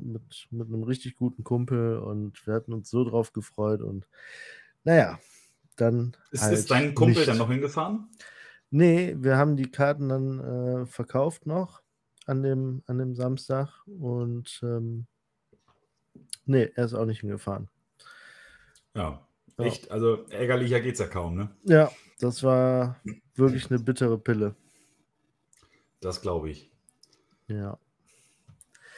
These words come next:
Speaker 2: Gut, wollen wir mal ins Geschehen einsteigen hier, so langsam?
Speaker 1: Auf jeden Fall. Du hattest dir ja für
Speaker 2: Was?
Speaker 1: heute was Besonderes überlegt.
Speaker 2: Ja, ob das so besonders ist, weiß ich noch nicht.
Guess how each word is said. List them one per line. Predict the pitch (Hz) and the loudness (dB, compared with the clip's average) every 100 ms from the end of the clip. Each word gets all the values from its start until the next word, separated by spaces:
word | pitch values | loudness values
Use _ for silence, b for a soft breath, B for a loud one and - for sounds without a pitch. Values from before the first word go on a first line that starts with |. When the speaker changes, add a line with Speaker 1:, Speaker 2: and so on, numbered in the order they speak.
| B B B | B B B
Speaker 2:
Gut, | - 185 85 | -2 -2 0
wollen | 104 147 | 0 2
wir | 170 | 2
mal | 160 147 | 2 2
ins | - 147 | 2 -2
Geschehen | 151 131 156 160 | -4 -4 -2 -4
einsteigen | - 139 165 - 87 85 | -6 -8 -6 -2 -2 -2
hier, | 82 85 87 127 | -4 -4 -4 -4
so | 101 | -4
langsam? | 92 90 92 113 170 208 - _ _ _ _ | -2 -2 -2 -4 -2 -6 -8 _ _ _ _
Speaker 1:
Auf | 123 117 123 | -4 -2 -2
jeden | 143 135 | -2 -2
Fall. | - 156 123 104 - | 0 0 0 -2 -4
Du | 120 | 0
hattest | 139 147 139 | 0 -2 0
dir | |
ja | 131 | 0
für | 127 131 | 0 0
Speaker 2:
Was? | 127 | -2
Speaker 1:
heute | 147 139 | -2 -2
was | 131 127 | -2 -4
Besonderes | - 120 160 143 113 | -6 -4 0 -2 -2
überlegt. | 104 104 104 127 156 _ _ _ _ _ _ _ _ _ - | -6 -4 -4 -6 -8 _ _ _ _ _ _ _ _ _ -18
Speaker 2:
Ja, | 80 71 71 71 71 71 | -16 -16 -14 -12 -8 -2
ob | 87 - | -2 2
das | 92 - | 0 2
so | 101 | 2
besonders | 92 90 101 110 | 2 2 2 2
ist, | 107 - | -2 2
weiß | 107 107 | 4 4
ich | 117 | 2
noch | 117 | 2
nicht. | 117 120 | 2 0